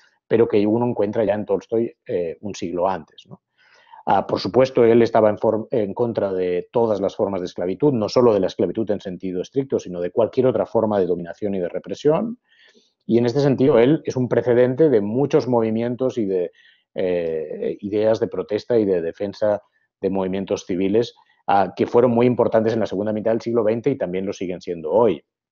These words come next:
Aquí he puesto esta frase de si-, de Angela Davis simplemente porque, ah, en homenaje a, a Angela Davis, ah, que algunos de vosotros tal vez sabéis, ah, la Universidad Pompeu Fabra ha decidido otorgarle el doctorado honoris causa por, por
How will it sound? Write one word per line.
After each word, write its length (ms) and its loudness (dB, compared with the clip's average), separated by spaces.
Aquí 200 -8
he 40 -4
puesto 240 -4
esta 180 -4
frase 260 -2
de 60 0
si-, 300 -6
de 160 2
Angela 300 2
Davis 260 2
simplemente 460 -2
porque, 380 -4
ah, 340 0
en 140 -4
homenaje 720 0
a, 480 -2
a 220 -4
Angela 300 0
Davis, 340 2
ah, 420 0
que 200 -6
algunos 320 -2
de 60 0
vosotros 300 -4
tal 140 0
vez 140 0
sabéis, 380 0
ah, 320 0
la 100 0
Universidad 380 2
Pompeu 260 2
Fabra 260 2
ha 40 4
decidido 520 0
otorgarle 920 -2
el 320 -4
doctorado 380 -2
honoris 300 -4
causa 380 -2
por, 280 -4
por 320 -10